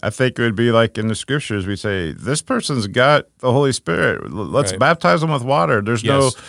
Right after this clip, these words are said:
Speaker 1: of course, we don't really demand fruits meet for repentance anymore, it
Speaker 2: That's the
Speaker 1: seems
Speaker 2: point.
Speaker 1: like.
Speaker 2: We
Speaker 1: I
Speaker 2: don't
Speaker 1: mean, well, anyway,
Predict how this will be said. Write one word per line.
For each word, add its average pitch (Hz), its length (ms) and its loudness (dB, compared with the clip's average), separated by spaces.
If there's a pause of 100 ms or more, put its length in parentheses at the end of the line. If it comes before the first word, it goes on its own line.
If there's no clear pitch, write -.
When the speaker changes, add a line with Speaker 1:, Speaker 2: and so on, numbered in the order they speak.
(180)
Speaker 1:
of - 120 -20
course, 147 260 2
we 147 160 0
don't 151 220 0
really 120 300 0
demand 117 600 2
fruits - 400 -2
meet 107 160 0
for 104 140 -2
repentance 92 500 -2
anymore, 92 440 -2
it - 20 0
Speaker 2:
That's 117 180 0
the 113 60 0
Speaker 1:
seems 92 160 2
Speaker 2:
point. 123 100 2
Speaker 1:
like. 87 360 -2
Speaker 2:
We 104 80 -2
Speaker 1:
I 104 40 2
Speaker 2:
don't 107 280 2
Speaker 1:
mean, 60 120 -6 (760)
well, 135 340 6 (640)
anyway, 123 500 -4